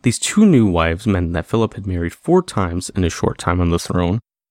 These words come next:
all of which had been for political advantage, and in three fifty-seven B C E, he would again marry, this time, if the ancient sources are to be believed, and they probably shouldn't be, for love.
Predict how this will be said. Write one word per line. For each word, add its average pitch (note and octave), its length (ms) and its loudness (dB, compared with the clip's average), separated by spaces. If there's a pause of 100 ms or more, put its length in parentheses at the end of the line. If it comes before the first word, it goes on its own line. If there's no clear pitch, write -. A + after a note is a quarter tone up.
(280)
all F#3 220 4
of A2+ 120 0
which - 200 -2
had E2+ 100 -2
been F2 160 -4
for - 180 -4
political F#2+ 500 -2
advantage, - 680 -6
and G2+ 160 2
in F#2 120 2
three D3+ 220 2
fifty-seven D3 640 -2
B F#2 120 0
C - 260 -6
E, F#2+ 280 -8
he - 160 -6
would G2 120 2
again B2+ 360 0
marry, - 360 -4 (520)
this F3+ 220 2
time, F2+ 340 -2 (560)
if - 100 -2
the F#2+ 140 0
ancient - 300 0
sources G2 340 -2
are F2+ 80 2
to - 140 -12
be - 20 -10
believed, E2 440 -6
and F2+ 100 -4
they E2+ 80 -2
probably G3 580 0
shouldn't D3+ 380 -2
be, F#2+ 280 -6 (560)
for - 200 -4
love. A2 440 -2